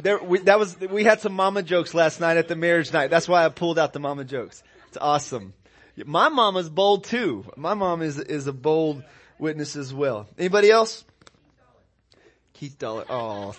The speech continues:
thank you. I was waiting for that. I just wanted somebody to say,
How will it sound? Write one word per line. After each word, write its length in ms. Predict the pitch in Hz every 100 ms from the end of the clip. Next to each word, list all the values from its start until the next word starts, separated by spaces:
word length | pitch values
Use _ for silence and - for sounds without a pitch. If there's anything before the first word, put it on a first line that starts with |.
| -
thank 320 | - 160 135
you. 80 | -
I 60 | 180
was 160 | 214
waiting 340 | 170 233 269 240
for 160 | 196
that. 420 | 180 180 185 208 208
I 60 |
just 260 | 202 202 -
wanted 300 | 214 254 240
somebody 500 | - 220 240 240 214
to 80 | 185
say, 320 | - 196 185